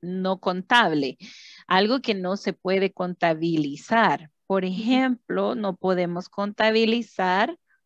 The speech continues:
Speaker 1: un líquido, ¿verdad?
Speaker 2: Ujú.
Speaker 1: No podemos contabilizar un líquido, pero sí podemos tener una idea si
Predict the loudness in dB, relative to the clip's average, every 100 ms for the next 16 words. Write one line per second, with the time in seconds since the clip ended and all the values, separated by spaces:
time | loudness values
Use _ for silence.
0 | _ -12 -4 2 2 2 0 -2 -2 -6
1 | -4 -2 -2 -6 _ _ _ _ _ -4
2 | -4 _ _ -4 -2 0 2 2 0 -4
3 | -6 -2 0 0 -2 -4 0 2 0 -2
4 | -4 -4 -4 -8 -8 -12 _ _ _ _
5 | _ _ _ _ 4 6 6 4 0 -2
6 | _ -14 -4 -4 -2 -2 0 -2 -6 -6
7 | -4 -2 -2 -2 -2 -2 -2 0 2 2
8 | 0 -6 -12 _ -4 -2 0 -4